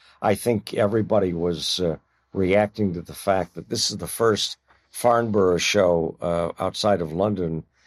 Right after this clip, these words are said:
that's taken place since twenty eighteen, because in twenty twenty it got canceled because of the pandemic,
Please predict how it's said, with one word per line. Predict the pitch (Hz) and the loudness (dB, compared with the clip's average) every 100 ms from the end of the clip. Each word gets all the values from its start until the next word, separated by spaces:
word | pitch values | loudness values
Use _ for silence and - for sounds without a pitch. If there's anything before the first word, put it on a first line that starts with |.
| _ - | _ -4
that's | 92 - | -2 -2
taken | - 110 104 87 | 0 0 0 -2
place | - 110 104 | 0 2 2
since | - - | -2 -6
twenty | - - 110 87 | -6 -2 0 2
eighteen, | 82 82 - 143 113 62 - _ - _ - | 0 -2 0 2 2 -2 -10 _ -20 _ -8
because | 87 - 90 82 | -6 0 0 0
in | 87 | -4
twenty | - 117 98 82 | -2 2 2 0
twenty | - 160 127 95 98 _ _ - | 2 2 2 0 -4 _ _ -4
it | 101 90 - | 0 0 2
got | 95 90 | 0 0
canceled | - 123 127 - 92 90 | 0 2 2 0 -2 -2
because | 92 - 92 76 | -4 -2 -2 -2
of | 85 85 | -4 -4
the | 80 | -6
pandemic, | - 98 78 110 139 101 92 - | -2 -2 2 2 4 2 0 -8